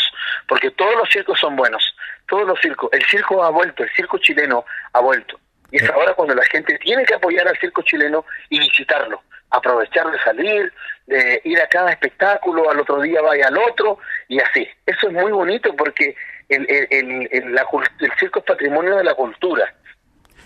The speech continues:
Speaker 2: No,
Speaker 1: Por lo
Speaker 2: y, y,
Speaker 1: tanto,
Speaker 2: y tal, y tal como
Speaker 1: no
Speaker 2: te lo
Speaker 1: se tiene que perder
Speaker 2: decía,
Speaker 1: esto.
Speaker 2: y tal como te lo decía Isaac, es, eh,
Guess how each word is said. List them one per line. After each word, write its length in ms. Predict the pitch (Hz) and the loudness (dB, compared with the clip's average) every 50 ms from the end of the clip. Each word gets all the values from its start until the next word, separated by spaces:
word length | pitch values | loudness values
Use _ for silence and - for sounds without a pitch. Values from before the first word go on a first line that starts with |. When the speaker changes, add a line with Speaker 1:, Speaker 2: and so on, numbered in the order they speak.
| - - | -12 -2
Speaker 2:
No, 120 | - 151 185 | 0 2 4
Speaker 1:
Por 100 | 233 226 | 4 2
lo 60 | 208 | 2
Speaker 2:
y, 20 | |
y, 40 | 175 | 2
Speaker 1:
tanto, 340 | 180 185 147 170 156 - 160 | 2 2 2 2 2 0 0
Speaker 2:
y 60 | - - | 2 4
tal, 300 | 156 165 170 175 - - | 4 4 4 2 2 0
y 100 | - 139 | -2 2
tal 180 | 131 165 175 170 | 2 2 2 2
como 140 | - 185 185 | 2 2 2
Speaker 1:
no 40 | 175 | 4
Speaker 2:
te 80 | 175 170 | 4 4
lo 80 | 160 | 4
Speaker 1:
se 80 | 156 147 | 4 4
tiene 100 | 135 113 | 4 2
que 100 | 381 381 | 2 2
perder 220 | - 147 147 151 160 | 2 2 4 4 4
Speaker 2:
decía, 380 | 160 160 160 156 156 156 151 151 | 4 4 4 4 2 2 2 0
Speaker 1:
esto. 320 | 147 - - - - - - | -2 -6 -14 -20 -20 -4 -2
Speaker 2:
y 100 | 131 117 | 2 4
tal 180 | 135 151 160 - | 4 4 4 4
como 180 | 190 180 175 | 2 2 2
te 80 | 151 165 | 2 4
lo 140 | 151 143 131 | 4 4 4
decía 320 | 120 104 - - 147 151 | 4 2 0 0 2 2
Isaac, 400 | 147 131 - 147 143 151 131 127 | 2 2 2 2 2 2 2 0
es, 240 | 120 123 113 - - | 0 0 0 0 0
eh, 200 | 127 123 123 | 0 0 0